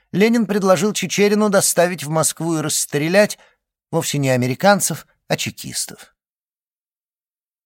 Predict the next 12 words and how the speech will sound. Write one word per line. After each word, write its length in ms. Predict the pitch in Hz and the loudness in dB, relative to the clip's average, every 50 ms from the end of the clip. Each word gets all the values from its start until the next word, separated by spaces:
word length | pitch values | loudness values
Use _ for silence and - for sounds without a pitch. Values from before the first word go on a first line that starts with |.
| _ _ | _ _
Вряд 280 | 120 151 214 247 254 214 | 0 4 6 6 6 6
ли 100 | 226 214 | 6 4
можно 280 | 202 208 185 160 185 | 4 4 4 2 0
счесть 340 | 156 - - 214 208 - - | -2 0 0 0 0 2 2
обоснованной 840 | 175 156 170 - - - - 208 240 240 220 220 208 202 196 190 | 2 2 2 2 0 0 2 2 4 4 4 4 2 2 2 0
конспирологическую 1080 | 165 - 180 165 - - - 165 170 170 170 165 170 175 - - - - - 165 160 156 | 0 -2 -2 -2 -2 -2 -2 0 0 0 0 0 -2 -4 -4 -4 -4 -4 -2 -2 -2 -2
теорию 520 | - - 175 175 165 160 160 160 156 156 | -2 -2 0 0 0 0 0 2 4 4
о 40 | 160 | 4
том, 180 | 151 208 208 190 | 4 2 0 0
что 220 | - - - 147 | -2 -4 -4 -4
социалистическая 960 | - - - - 156 151 151 151 - - 165 147 117 - - - - 151 143 | -4 -4 -2 -2 0 0 0 -2 -4 -6 -6 -6 -4 -4 -4 -2 -2 0 0
Россия — 580 | 143 143 135 - - - 196 202 202 190 160 - | 2 0 0 0 -2 0 0 2 2 2 2 0